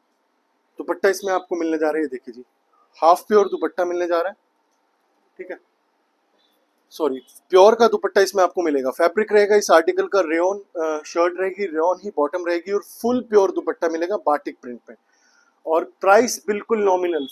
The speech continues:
full pure दुपट्टे के होने के बावजूद इसका price इतना minimum आ रहा है, आप सोच भी नहीं सकते। तो price आएगा जी इस article का सिर्फ फ़ाइव फिफ्टी, साढ़े पाँच सौ रुपये फ्री शिपिंग के साथ।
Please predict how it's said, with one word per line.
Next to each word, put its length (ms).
full 180
pure 260
दुपट्टे 380
के 240
होने 260
के 140
बावजूद 440
इसका 240
price 420
इतना 300
minimum 480
आ 100
रहा 120
है, 60
आप 260
सोच 280
भी 100
नहीं 100
सकते। 360
तो 60
price 360
आएगा 200
जी 180
इस 220
article 400
का 120
सिर्फ 460
फ़ाइव 200
फिफ्टी, 500
साढ़े 360
पाँच 320
सौ 120
रुपये 220
फ्री 420
शिपिंग 360
के 100
साथ। 220